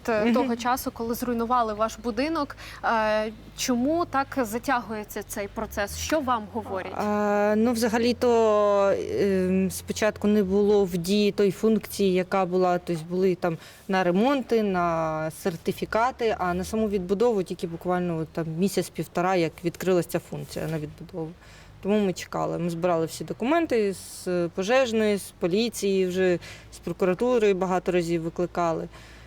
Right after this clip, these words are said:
Speaker 2: е, заявку чи оцінок, і нарешті подали.
Speaker 1: А чи не зверталися ви до якихось міжнародних організацій?
Speaker 2: Ні, не зверталися.
Speaker 1: Не зверталися.
Speaker 2: Ні.
Speaker 1: Е, я так розумію, у вас тут був, е, великий будинок, так?
Speaker 2: Так,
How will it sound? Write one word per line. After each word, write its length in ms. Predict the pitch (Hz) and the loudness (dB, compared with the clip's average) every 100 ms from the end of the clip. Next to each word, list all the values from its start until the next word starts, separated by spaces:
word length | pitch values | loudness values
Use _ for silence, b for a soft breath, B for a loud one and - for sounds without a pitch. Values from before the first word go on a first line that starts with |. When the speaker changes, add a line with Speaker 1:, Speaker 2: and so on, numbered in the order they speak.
| B 208 | B -4
Speaker 2:
е, 240 | 170 165 | 0 0
заявку 500 | 160 185 214 220 202 | 2 4 4 2 -4
чи 140 | - 185 | -2 0
оцінок, 520 | 175 - 240 220 190 - | 0 0 0 2 0 -2
і 300 | 214 240 294 262 | -4 -2 -4 -6
нарешті 560 | 247 226 220 220 - 208 202 - | -2 2 2 0 -6 -10 -10 -8
подали. 400 | 202 180 180 190 - - - - B B B B | 0 0 0 -2 -8 -20 -20 -20 B B B B
Speaker 1:
А 280 | 254 240 233 - | 0 2 0 -2
чи 240 | - 254 | -2 2
не 140 | 277 | 2
зверталися 560 | 247 262 269 311 302 254 | 0 -2 0 0 0 0
ви 120 | 247 | 0
до 100 | 226 | 0
якихось 420 | 240 262 247 240 | 0 -2 -4 -4
міжнародних 640 | 233 240 240 226 202 208 - | -2 0 -2 -2 -4 -8 -10
організацій? 760 | 208 202 202 190 185 - 214 214 | -8 -8 -8 -6 -8 -10 -8 0
Speaker 2:
Ні, 220 | 208 185 - | 0 0 -4
не 120 | 190 | -6
зверталися. 440 | 180 180 - 226 196 | -4 -8 -4 -4 -2
Speaker 1:
Не 60 | |
зверталися. 580 | 214 214 202 196 214 240 | -4 -4 -4 -4 -8 -8
Speaker 2:
Ні. 200 | 190 180 B B B 240 | -4 -4 B B B -2
Speaker 1:
Е, 100 | 233 | 0
я 140 | 294 | 0
так 180 | 311 - | -2 -2
розумію, 340 | 254 269 294 | 2 2 2
у 20 | |
вас 140 | 262 269 | 0 -2
тут 160 | 269 | -2
був, 380 | 214 254 240 226 | 0 0 0 0
е, 160 | 233 220 | 2 0
великий 460 | 214 269 247 240 190 | 0 2 2 0 -4
будинок, 460 | 196 202 190 - | -4 -4 -6 -4
так? 200 | 247 262 | -6 -4
Speaker 2:
Так, 240 | 208 190 | 0 0